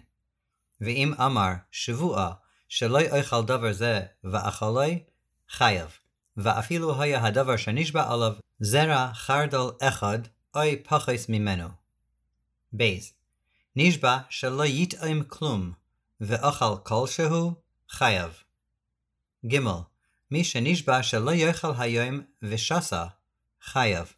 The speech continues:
שהשסיה בכלל אכילה. לפיכך, אם אכל ושסה, אינו חייב אלא מלקוס אחס, אם היה מזיד, או חטאת אחס, אם היה שוגג.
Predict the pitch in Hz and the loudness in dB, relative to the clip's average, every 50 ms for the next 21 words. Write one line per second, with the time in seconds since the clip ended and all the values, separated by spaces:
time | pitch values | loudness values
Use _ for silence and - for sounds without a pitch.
0 | _ _ _ _ _ _ - - - 120 110 104 107 98 - - 107 - - - | _ _ _ _ _ _ -12 -8 -4 -2 -2 -2 -2 -2 -2 -4 -4 -4 -2 0
1 | 170 175 143 113 107 110 117 - _ _ - 113 107 - - 117 123 143 139 123 | 0 2 2 2 2 0 -2 -6 _ _ -4 -4 -4 -4 -4 -2 0 2 2 2
2 | 120 123 - - - 113 104 - - 110 101 87 82 82 85 - _ _ _ _ | 0 0 -4 -6 -4 -4 -4 -2 -2 -2 -2 -2 -4 -8 -12 -18 _ _ _ _
3 | _ _ _ _ _ _ _ _ _ - 120 113 110 113 120 110 110 123 131 143 | _ _ _ _ _ _ _ _ _ -6 -4 -2 -2 0 -2 -2 -2 -2 -4 -4
4 | - - _ _ _ - - 156 165 147 - 139 160 175 - - 151 131 110 104 | -4 -8 _ _ _ -6 -2 -2 -2 0 0 0 0 0 2 2 2 2 2 0
5 | 104 - - 107 95 98 - 110 110 131 156 - - _ _ _ _ _ _ _ | -2 -2 0 -2 -2 -2 -2 -4 -4 -4 -4 -8 -14 _ _ _ _ _ _ _
6 | - - 165 190 185 156 131 113 - 147 151 147 135 113 113 135 127 127 120 110 | -4 0 2 4 4 4 2 0 0 0 0 0 0 -2 -2 -4 -2 -2 0 0
7 | 113 123 147 156 156 - 160 151 - - - 123 123 - - 87 95 107 110 - | 2 2 2 0 0 -2 -4 -4 -4 -2 2 2 2 2 2 0 0 0 -2 -8
8 | - _ _ _ _ _ _ - 123 131 131 123 113 131 127 120 113 110 113 110 | -14 _ _ _ _ _ _ -6 -4 -2 -2 0 0 0 2 2 2 2 4 2
9 | 107 95 87 90 85 82 - _ _ _ _ _ _ - 117 117 113 - - 143 | 2 0 -2 -6 -8 -10 -12 _ _ _ _ _ _ -4 0 0 0 2 0 0
10 | 143 143 139 113 - - 127 135 135 - 120 113 123 117 - - - - _ _ | 0 0 -2 -4 -2 0 0 0 2 2 0 0 0 0 -4 -12 -14 -18 _ _
11 | - 120 117 113 107 127 147 139 123 120 113 - - 110 101 90 95 87 82 | -6 -4 -2 0 0 0 2 2 2 0 -2 -2 -2 -2 -2 0 -2 -4 -6